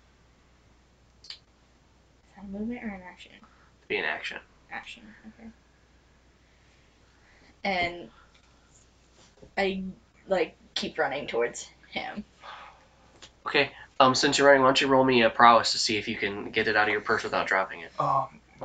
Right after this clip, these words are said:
Speaker 3: yes,
Speaker 1: Okay.
Speaker 3: true. Nine.
Speaker 2: Oh yeah, you pull it out. It kinda ri-, it kinda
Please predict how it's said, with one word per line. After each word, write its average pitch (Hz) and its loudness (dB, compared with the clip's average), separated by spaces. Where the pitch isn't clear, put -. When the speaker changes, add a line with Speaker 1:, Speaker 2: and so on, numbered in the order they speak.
Speaker 3:
yes, 131 -10
Speaker 1:
Okay. - -10
Speaker 3:
true. 240 -10
Nine. 208 -4
Speaker 2:
Oh 120 6
yeah, 110 0
you 110 0
pull 127 4
it 113 8
out. 127 6
It 123 0
kinda 143 8
ri-, 117 2
it 123 0
kinda 110 2